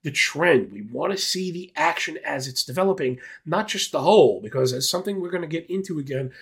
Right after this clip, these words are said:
a little bit later on, an average can get you in trouble. Too many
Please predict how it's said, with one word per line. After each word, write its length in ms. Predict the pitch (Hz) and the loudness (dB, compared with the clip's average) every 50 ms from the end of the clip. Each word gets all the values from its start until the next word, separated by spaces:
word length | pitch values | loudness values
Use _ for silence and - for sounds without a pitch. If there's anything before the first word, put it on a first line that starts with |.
| - _ - | -18 _ -4
a 20 | |
little 160 | 156 175 185 | -2 0 0
bit 140 | 185 185 190 | 0 0 -2
later 260 | 170 160 170 160 160 | -2 -2 -2 0 0
on, 220 | 156 151 156 156 160 | 0 0 -2 -2 -4
an 100 | 170 185 _ | -6 -8 _
average 540 | - 180 196 220 190 160 147 127 127 127 - - - - _ _ - | -4 0 0 0 0 2 2 2 2 2 0 -10 -16 -20 _ _ -4
can 140 | - 165 143 | -2 0 0
get 220 | 165 156 - - | 0 0 0 0
you 60 | - | -2
in 100 | 160 151 | -2 -4
trouble. 540 | - - 196 196 165 123 107 98 95 - - - | 2 4 6 6 6 4 0 -6 -8 -12 -16 -14
Too 180 | - - 156 | -12 -8 -6
many 360 | 170 175 175 175 175 170 165 | -4 -2 0 0 2 0 0